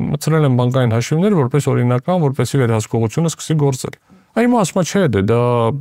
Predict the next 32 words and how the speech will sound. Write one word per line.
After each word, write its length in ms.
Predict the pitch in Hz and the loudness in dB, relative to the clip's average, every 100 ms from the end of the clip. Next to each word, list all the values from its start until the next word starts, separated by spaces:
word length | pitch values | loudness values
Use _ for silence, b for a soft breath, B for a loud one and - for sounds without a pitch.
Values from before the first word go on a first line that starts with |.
| 165 | -4
այն 160 | 131 170 | 0 2
ուրիշ 160 | 240 - | 2 0
հարց 220 | 87 - | -4 -2
էր, 140 | - 107 | -4 0
հիմա 220 | 131 135 | 0 0
կապ 160 | 175 165 | -2 -6
չունի, 260 | - 151 131 | 0 2 2
որ 180 | 98 92 | 2 2
դու 100 | 95 | 0
այդ 100 | 98 | 0
ժամանակ 420 | 98 98 101 104 | 0 0 0 0
բերել 320 | 98 90 98 | 0 -2 -2
ես»։ 140 | - - b b b b | -6 -10 b b b b
Երկու 180 | 139 131 | -4 0
հազար 240 | 170 247 185 | 2 2 2
հինգ 160 | 185 | 2
թվականից 560 | - 147 135 139 156 180 | 2 0 0 0 0 -2
սկսած 400 | - 147 120 - | -4 -2 -2 -2
քառասուն, 520 | 110 123 127 165 165 - | -2 0 0 0 -2 -2
քսան 340 | - 165 151 | -2 0 2
միլիոն 300 | 123 135 151 | 2 2 2
և 140 | 123 - | 0 0
հինգ 140 | 123 104 | 0 2
միլիոն 320 | 101 98 92 | 2 2 0
են 80 | 92 | -2
շեմերը, 340 | 110 104 98 | -2 0 0
որ 160 | 98 110 | 0 -2
ասացի, 380 | 104 110 - 107 | -4 -6 -6 -6
փոխանցում 520 | 123 127 120 131 131 | -4 -2 -2 0 0
և 80 | 107 | 0
կանխիկ 300 | 117 107 110 | -4 -2 -2
գումարները 520 | 104 104 113 170 254 | 0 0 0 0 0